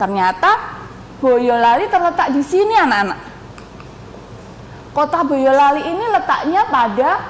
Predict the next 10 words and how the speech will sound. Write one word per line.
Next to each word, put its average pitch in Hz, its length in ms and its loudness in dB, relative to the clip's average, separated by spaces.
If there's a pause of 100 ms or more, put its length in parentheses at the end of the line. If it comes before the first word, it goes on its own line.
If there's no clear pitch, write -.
(340)
seratus 240 680 -2
sepuluh 254 800 -2
derajat 233 560 0
bujur 226 400 -2
timur 202 640 -2 (480)
dan 240 320 2 (320)
tujuh 240 320 -2
derajat 220 960 -2
lintang 392 480 2
selatan. 185 640 0